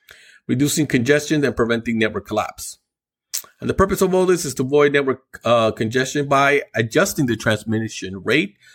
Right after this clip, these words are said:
based on perceived network connections, right? This is why you see when you first start downloading something, it's at a different speed when you end it. Comparison,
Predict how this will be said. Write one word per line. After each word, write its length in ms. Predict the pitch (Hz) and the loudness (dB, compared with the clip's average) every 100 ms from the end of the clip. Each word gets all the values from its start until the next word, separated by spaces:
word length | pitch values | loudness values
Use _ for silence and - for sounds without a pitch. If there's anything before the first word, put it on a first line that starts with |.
| - _ _ - | -20 _ _ 0
based 320 | 135 170 - | 2 2 0
on 220 | 131 127 | 0 0
perceived 680 | - 117 - 151 160 139 123 | 0 -4 -2 -2 -2 -4 -2
network 340 | 123 117 107 | -2 -2 -4
connections, 720 | 127 139 - - - - - _ _ _ - | 0 -2 -2 -20 -18 -20 -20 _ _ _ -4
right? 180 | 104 107 | -2 0
This 160 | 110 123 | -2 0
is 60 | |
why 140 | 123 117 | 2 2
you 140 | 113 | 0
see 520 | - 127 117 101 - _ _ _ | -6 -4 -2 -2 -4 _ _ _
when 80 | - | -16
you 60 | 98 | -2
first 220 | 139 139 | 0 2
start 420 | 143 131 101 - | 2 2 0 -4
downloading 420 | 123 143 135 110 | 0 2 2 -2
something, 420 | 101 92 - 90 92 _ _ _ _ - _ - | -4 -6 -6 -8 -8 _ _ _ _ -20 _ -6
it's 160 | 104 | 0
at 100 | 127 | 2
a 60 | 113 | 2
different 300 | 107 110 101 | 0 -2 -4
speed 440 | - 113 107 95 | -2 0 0 0
when 320 | 98 95 90 85 _ _ | -2 -2 -4 -12 _ _
you 280 | 117 101 95 | -6 -4 0
end 260 | 95 87 | 0 -2
it. 160 | - - _ - - _ _ _ _ _ _ - - - - - - _ - | -4 -10 _ -20 -20 _ _ _ _ _ _ -20 -20 -20 -20 -20 -20 _ -8
Comparison, 840 | 127 120 175 185 170 196 196 - | -6 0 2 2 2 0 0 -4